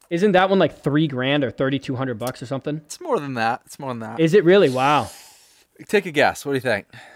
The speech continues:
Speaker 1: F-, four grand?
Speaker 2: Keep going.
Speaker 1: No way.
Speaker 2: It's
Speaker 1: Twelve?
Speaker 2: forty-five hundred. That's
Speaker 1: <laughs> Yeah, I know,
Speaker 2: forty-five hundred
Speaker 1: twelve
Speaker 2: bucks.
Speaker 1: grand.
Speaker 2: <laughs> Twelve grand.
Speaker 1: Forty-five hundred dollars.
Speaker 2: No, forty-five hundred bucks. Yep.
Speaker 1: Wow.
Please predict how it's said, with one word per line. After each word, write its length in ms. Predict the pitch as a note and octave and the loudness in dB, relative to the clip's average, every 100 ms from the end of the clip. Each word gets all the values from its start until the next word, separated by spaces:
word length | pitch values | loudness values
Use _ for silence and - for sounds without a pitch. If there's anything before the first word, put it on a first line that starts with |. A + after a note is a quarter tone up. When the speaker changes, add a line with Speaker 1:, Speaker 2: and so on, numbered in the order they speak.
| - - - | -20 -20 -14
Speaker 1:
F-, 100 | B2+ | -14
four 300 | - D#3 D3+ | -2 4 4
grand? 340 | D3+ E3 F#3+ - _ _ _ - _ _ _ _ | 4 2 0 -6 _ _ _ -20 _ _ _ _
Speaker 2:
Keep 160 | - - | -18 -12
going. 260 | B2 A#2+ _ _ _ _ _ | -10 -12 _ _ _ _ _
Speaker 1:
No 240 | F#3 G#3 D#3+ | 4 6 4
way. 680 | B2+ D3 D#3+ D#3 B2+ F#2+ - _ _ _ | 2 4 4 4 0 -6 -18 _ _ _
Speaker 2:
It's 120 | F#3 - | -14 -6
Speaker 1:
Twelve? 180 | G3 | 0
Speaker 2:
forty-five 280 | D#3 F#3 F#3+ | 4 4 2
hundred. 240 | A2 G#2+ G#2+ - _ - | -4 -10 -12 -16 _ -4
That's 200 | D3 G3+ | 0 2
Speaker 1:
<laughs> 0 | |
Yeah, 160 | A3 | 4
I 40 | F3+ | 4
know, 80 | D3 | 6
Speaker 2:
forty-five 20 | |
hundred 200 | F#3+ - | 4 4
Speaker 1:
twelve 260 | G3+ F#3+ F#3 | 4 4 4
Speaker 2:
bucks. 140 | E3 F#3 - - | -2 -4 -12 -14
Speaker 1:
grand. 140 | F#3+ | -4
Speaker 2:
<laughs> 20 | |
Twelve 240 | D4+ C#4+ E3+ | 4 4 6
grand. 0 | |
Speaker 1:
Forty-five 580 | F#3 G#3+ - F#3+ F#3+ | 6 6 4 4 4
hundred 460 | D#3+ A#2 F3 E3+ E3+ | 2 2 2 2 2
dollars. 140 | C#3+ | 4
Speaker 2:
No, 40 | C#3+ | 4
forty-five 420 | D#3+ E3 D3+ C#3+ | 2 2 2 2
hundred 240 | C#3 C3 A#2+ | -2 -4 -4
bucks. 580 | A2 F2+ - - - A#2 | -4 -6 -10 -20 -18 -10
Yep. 120 | A2+ | -4
Speaker 1:
Wow. 440 | C3 B2+ A#2 F#2+ | -2 0 -2 -6